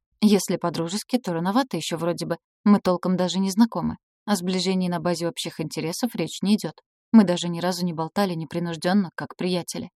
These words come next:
мстительно сказала я. Петр удивился. Видимо, то, что происходило между нами до этого,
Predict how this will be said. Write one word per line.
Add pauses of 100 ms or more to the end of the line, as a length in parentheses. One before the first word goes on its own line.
(340)
мстительно
сказала
я. (560)
Петр
удивился. (300)
Видимо,
то,
что
происходило
между
нами
до
этого,